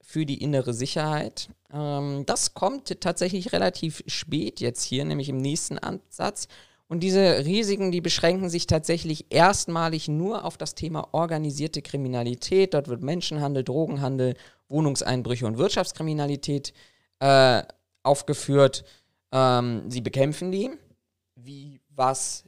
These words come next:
wie in Zukunft im Vergleich zur Vergangenheit, auch wieder mit Fragezeichen belegt.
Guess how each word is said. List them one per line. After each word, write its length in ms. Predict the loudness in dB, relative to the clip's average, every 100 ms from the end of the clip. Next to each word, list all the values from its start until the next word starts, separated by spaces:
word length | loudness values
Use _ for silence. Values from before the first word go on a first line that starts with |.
| -18
wie 280 | -6 -4
in 140 | -2 -2
Zukunft 920 | -2 -2 -2 -2 0 -2 -6 -12 -12 -6
im 160 | -4 -2
Vergleich 640 | 0 2 6 6 6 0
zur 440 | 0 4 8 6 4
Vergangenheit, 960 | -2 4 4 4 0 2 2 0 0
auch 180 | 0 2
wieder 140 | 0
mit 160 | 0 -2
Fragezeichen 760 | -6 -6 -6 -6 -6 -6 -8 -10
belegt. 340 | -6 -6 -6